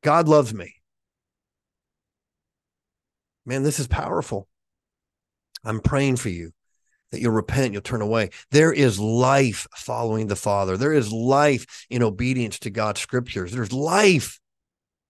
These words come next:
That's what Messiah said. He said, "I didn't come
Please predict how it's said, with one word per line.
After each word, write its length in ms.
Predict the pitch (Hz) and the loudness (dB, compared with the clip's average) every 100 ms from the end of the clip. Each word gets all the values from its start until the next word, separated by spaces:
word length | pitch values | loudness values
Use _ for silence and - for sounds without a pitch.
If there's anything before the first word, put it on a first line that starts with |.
| _ _ _ _ _ _ _ 127 | _ _ _ _ _ _ _ -12
That's 140 | 120 | -6
what 60 | 131 | -2
Messiah 460 | 117 147 135 135 | 0 0 2 0
said. 160 | - 113 | 0 -6
He 80 | 107 | -4
said, 180 | 127 | -4
"I 80 | 131 | -4
didn't 160 | 143 110 | -6 -6
come 460 | 156 160 151 131 | 0 2 2 0